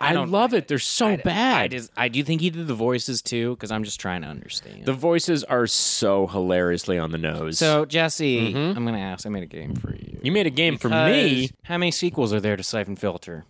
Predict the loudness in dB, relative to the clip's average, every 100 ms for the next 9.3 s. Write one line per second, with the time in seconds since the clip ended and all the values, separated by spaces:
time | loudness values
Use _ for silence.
0 | _ _ -20 0 2 2 0 -10 _ -10
1 | -8 -8 -12 -18 -4 2 4 2 -2 -16
2 | -20 _ _ -4 -2 -2 -2 -4 -4 _
3 | _ -12 -10 -8 -8 0 0 4 2 4
4 | 2 2 2 0 -2 -2 0 2 4 4
5 | 6 6 4 0 2 2 2 0 4 4
6 | 2 0 2 2 0 0 2 2 4 4
7 | 4 2 -4 -4 -2 -2 2 2 2 0
8 | 2 4 4 2 -2 0 2 2 2 4
9 | 4 2